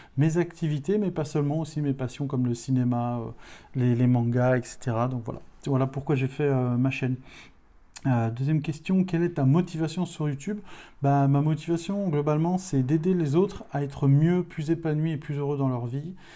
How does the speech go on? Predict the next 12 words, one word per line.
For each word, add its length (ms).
et 80
à 60
partager 540
de 120
façon 300
bienveillante 720
des 160
passions 440
comme, 340
euh, 20
le 140
cinéma, 680